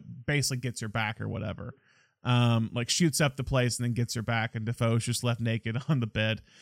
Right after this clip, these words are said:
um, basically. But the, the, the shots of them in the car, this is where you know it's, like, an indie film, because they keep cutting back to the coverage of the, the actress and Defoe, and they're cutting back and forth. And every time the background just keeps changing.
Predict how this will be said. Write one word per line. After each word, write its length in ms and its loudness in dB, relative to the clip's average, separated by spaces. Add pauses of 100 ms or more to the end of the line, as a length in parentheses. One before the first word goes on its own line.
(220)
um, 560 6 (220)
basically. 720 0 (400)
But 320 4 (640)
the, 220 0
the, 220 4
the 200 2
shots 360 2
of 120 0
them 180 4
in 120 2
the 80 4
car, 340 2
this 120 2
is 60 -2
where 140 2
you 60 4
know 140 4
it's, 100 -2
like, 180 0
an 160 2
indie 140 2
film, 400 -4 (420)
because 540 2
they 180 0
keep 320 0
cutting 260 2
back 280 2
to 60 -4
the 100 2
coverage 520 0
of 220 0
the, 220 -2
the 160 0
actress 520 2
and 160 -4
Defoe, 440 4
and 100 -4
they're 80 -2
cutting 240 -2
back 260 2
and 140 -6
forth. 420 0 (380)
And 120 2
every 240 4
time 360 2
the 80 4
background 680 2
just 220 2
keeps 260 -2
changing. 720 -4